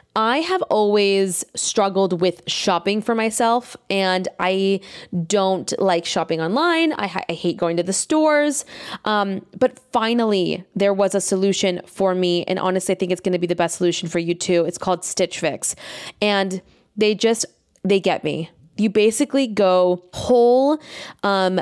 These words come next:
style process, okay? And they will ask you in-depth details about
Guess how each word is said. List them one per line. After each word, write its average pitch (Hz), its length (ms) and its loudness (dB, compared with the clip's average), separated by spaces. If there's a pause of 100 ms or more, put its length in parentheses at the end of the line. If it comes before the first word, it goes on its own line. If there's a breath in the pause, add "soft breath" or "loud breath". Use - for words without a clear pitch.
(120)
style 202 1200 2 (640)
process, - 800 -2
okay? 170 540 -2 (360 loud breath)
And 196 500 0 (120)
they 196 340 0
will 240 380 2
ask 185 380 -2
you 185 160 0
in-depth 202 560 0
details 175 680 -2
about 170 640 0